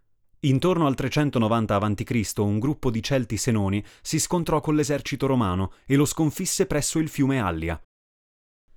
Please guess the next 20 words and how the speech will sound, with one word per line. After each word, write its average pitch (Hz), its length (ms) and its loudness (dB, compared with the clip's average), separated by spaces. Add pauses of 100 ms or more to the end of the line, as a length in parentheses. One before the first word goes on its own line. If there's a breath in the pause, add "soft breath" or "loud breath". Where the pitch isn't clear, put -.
(460)
I - 100 0
Celti 185 340 4
saccheggiarono 165 720 -2
la 160 100 0
città 151 300 -2
di 131 100 2
Roma, 92 340 0 (240 soft breath)
la 135 200 2
occuparono 135 580 0
per 110 140 2
alcuni 110 340 0
mesi 107 380 -2 (160)
e 156 100 0
ripartirono 147 720 0
solo 160 320 0
dopo 120 320 0
aver 113 160 0
ottenuto 120 480 -2
un 107 80 -2
riscatto. 82 640 -4